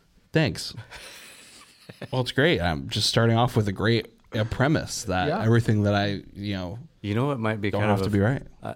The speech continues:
Speaker 3: what might be kind of a funny approach would be, like, you just come out and make statements about things that you're really passionate about.
Speaker 1: Yeah,
Speaker 3: Or even,
Speaker 1: okay.
Speaker 3: or even that maybe you're not passionate about, but you make arguments for something.
Speaker 1: Yeah.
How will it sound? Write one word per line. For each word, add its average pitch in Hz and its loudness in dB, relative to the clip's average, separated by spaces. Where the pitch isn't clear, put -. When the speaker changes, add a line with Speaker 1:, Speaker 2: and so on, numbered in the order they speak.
Speaker 3:
what 113 -10
might 101 -8
be 98 -6
kind 98 -2
of 92 -2
a 85 -6
funny 95 -4
approach 95 -6
would 92 -6
be, 87 -4
like, 85 -8
you 95 -8
just 107 -4
come 92 -6
out 92 -2
and 85 -8
make 90 -6
statements 95 -8
about 90 -8
things 90 -6
that 90 -8
you're 87 -8
really 92 -6
passionate 90 -6
about. 98 -4
Speaker 1:
Yeah, 113 2
Speaker 3:
Or 110 2
even, 117 2
Speaker 1:
okay. 117 2
Speaker 3:
or 120 2
even 123 2
that 104 -2
maybe 107 0
you're 104 -2
not 101 -4
passionate 104 -6
about, 104 0
but 95 -6
you 98 -4
make 95 -4
arguments 95 -6
for 98 -12
something. 113 -6
Speaker 1:
Yeah. 113 4